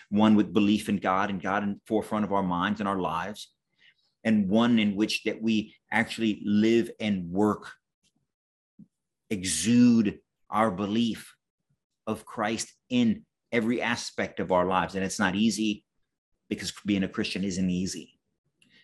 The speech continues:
Jesus never says any of this is easy. Actually, he foreshadows the condemnation to come. But that's the struggle.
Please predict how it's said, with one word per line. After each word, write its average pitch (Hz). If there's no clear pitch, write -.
Jesus 90
never 95
says -
any 107
of 98
this 82
is 87
easy. 98
Actually, 101
he 98
foreshadows 95
the 95
condemnation 92
to -
come. 92
But -
that's 107
the 107
struggle. 101